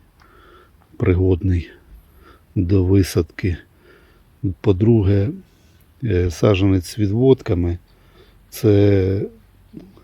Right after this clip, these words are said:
ну, як мінімум на год швидше урожай буде.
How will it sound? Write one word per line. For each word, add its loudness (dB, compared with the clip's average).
ну, 2
як 0
мінімум 4
на -2
год -2
швидше -2
урожай 0
буде. -6